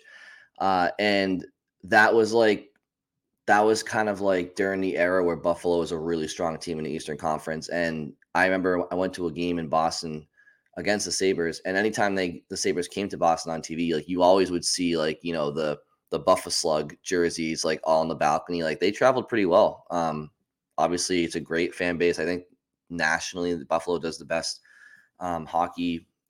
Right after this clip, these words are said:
ratings. Um, so to have a team just not make the playoffs for twelve years,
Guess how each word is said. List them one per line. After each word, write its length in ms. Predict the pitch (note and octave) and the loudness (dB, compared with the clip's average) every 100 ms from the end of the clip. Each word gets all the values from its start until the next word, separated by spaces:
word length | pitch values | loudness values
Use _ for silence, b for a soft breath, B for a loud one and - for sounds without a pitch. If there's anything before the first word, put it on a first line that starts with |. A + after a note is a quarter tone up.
| _ _ _ - | _ _ _ -4
ratings. 640 | F#2 F#2 F#2 F2+ F2+ - - | 0 2 2 -2 -4 -6 -6
Um, 580 | F2+ F2 E2+ D#2+ D#2+ D#2+ _ _ _ _ _ _ _ _ _ _ _ _ | -6 -4 -4 -6 -10 -14 _ _ _ _ _ _ _ _ _ _ _ _
so 500 | - G2+ F2+ E2 - - | 0 2 4 2 -4 -2
to 180 | F#2+ F2 | 0 4
have 200 | F2+ F2 | 4 2
a 60 | |
team 320 | E2+ F#2+ F#2 | -2 -4 -4
just 140 | E2 E2 | -4 -2
not 120 | E2+ | -2
make 120 | E2 | -2
the 80 | D2+ | -4
playoffs 240 | D#2 D#2+ | 0 0
for 100 | D#2 | 0
twelve 260 | C#2 - D2 | -4 -4 -2
years, 440 | D2 D2+ C2 - | -2 -4 -4 -10